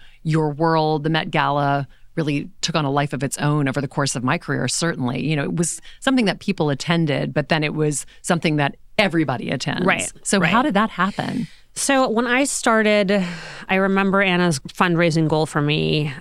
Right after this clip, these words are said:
Speaker 2: and I was sort of blown away by it. And I was so nervous that I wasn't gonna get there, right?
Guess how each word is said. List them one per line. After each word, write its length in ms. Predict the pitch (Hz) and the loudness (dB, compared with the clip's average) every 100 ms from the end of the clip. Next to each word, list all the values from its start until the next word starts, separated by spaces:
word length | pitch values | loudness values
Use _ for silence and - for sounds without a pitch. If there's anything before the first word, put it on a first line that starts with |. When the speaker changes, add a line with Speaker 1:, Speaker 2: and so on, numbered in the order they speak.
| - | -2
Speaker 2:
and 160 | 160 | 0
I 180 | 156 147 | 0 0
was 220 | 151 143 | -2 -4
sort 240 | - 170 156 | -2 -2 -2
of 100 | 139 | 0
blown 220 | 151 151 | 0 0
away 240 | 147 143 | 0 0
by 180 | 147 143 | 0 -2
it. 500 | 143 143 147 - - - | 0 0 -2 -4 -10 -4
And 180 | 160 | 0
I 140 | 151 151 | 0 0
was 180 | 156 156 | -2 -2
so 360 | - 196 185 190 | 0 2 4 4
nervous 600 | 190 180 180 175 170 - | 4 4 4 4 2 0
that 100 | 151 | 0
I 80 | |
wasn't 400 | 143 160 151 156 | 2 0 -2 -4
gonna 460 | 160 147 143 143 123 - - - - 180 | 0 0 0 -2 -6 -14 -20 -20 -16 -6
get 200 | 143 151 - | -2 -2 -4
there, 280 | - - 135 | -4 -4 -2
right? 340 | 147 143 147 | -2 0 -2